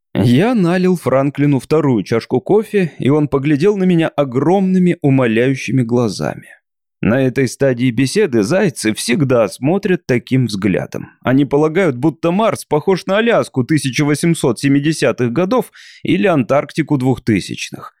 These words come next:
Героический фронтир для смелых, решительных людей. На самом деле Марс вовсе не фронтир. Это тупик. "Франклин", сказал я,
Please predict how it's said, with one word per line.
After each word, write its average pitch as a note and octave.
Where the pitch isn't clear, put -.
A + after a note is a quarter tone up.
Героический C#3+
фронтир D3+
для C3+
смелых, D#3
решительных D3+
людей. A#2
На F3
самом G#3
деле C#3
Марс A2+
вовсе A2+
не G#2
фронтир. G2+
Это C#3+
тупик. -
"Франклин", -
сказал A2+
я, -